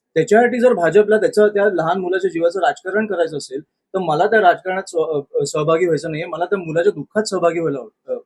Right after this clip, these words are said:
मी, मी सहभागी होईल. पण हा जो घाणेरडा, हे जे राजकारण करतात,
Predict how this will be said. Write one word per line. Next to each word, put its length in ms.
मी, 160
मी 320
सहभागी 360
होईल. 240
पण 180
हा 140
जो 140
घाणेरडा, 380
हे 400
जे 120
राजकारण 480
करतात, 360